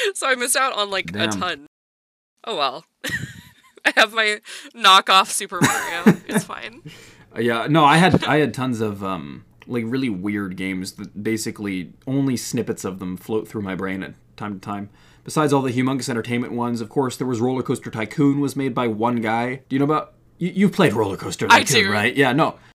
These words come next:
Speaker 1: I
Speaker 2: I think it's one of the
Speaker 1: haven't
Speaker 2: most
Speaker 1: played it,
Speaker 2: amazing
Speaker 1: but <laughs>
Speaker 2: things that it was made by one guy.
Speaker 1: That, I didn't even know that. That's insane.
Speaker 2: Yeah.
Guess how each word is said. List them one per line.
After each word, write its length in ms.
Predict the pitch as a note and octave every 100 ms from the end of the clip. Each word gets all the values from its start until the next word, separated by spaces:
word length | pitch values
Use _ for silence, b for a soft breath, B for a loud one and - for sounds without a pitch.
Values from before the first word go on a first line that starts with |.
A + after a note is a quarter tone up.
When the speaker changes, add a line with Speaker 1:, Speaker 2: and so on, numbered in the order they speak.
| _ _ _ _ _ _ -
Speaker 1:
I 260 | A#3+ C#4+ E4+
Speaker 2:
I 60 | D#4+
think 160 | D#4+
it's 100 | D4+
one 80 | A3 A3+
of 40 |
the 60 | G#3
Speaker 1:
haven't 0 |
Speaker 2:
most 140 | G3
Speaker 1:
played 100 | F#3
it, 40 |
Speaker 2:
amazing 360 | E3 F3+ F#3 F#3
Speaker 1:
but 160 | E3+ C#3
<laughs> 20 |
Speaker 2:
things 380 | F#3 D#3 C3 B2+
that 120 | C3
it 80 | C3
was 140 | A#2+
made 180 | C3+ C3
by 120 | B2
one 320 | A2+ A2+ A#2 G#2+
guy. 440 | G2 F#2 F2 G2 - _ _ _ _ _ _ _ _ -
Speaker 1:
That, 140 | A3+ -
I 140 | A#3
didn't 180 | F4 G4+
even 220 | G#3+ F#3
know 200 | F3 G3
that. 180 | F3+ D3
That's 220 | F#3+ -
insane. 400 | C4+ G3+ - F3
Speaker 2:
Yeah. 340 | C#3 C3 C#2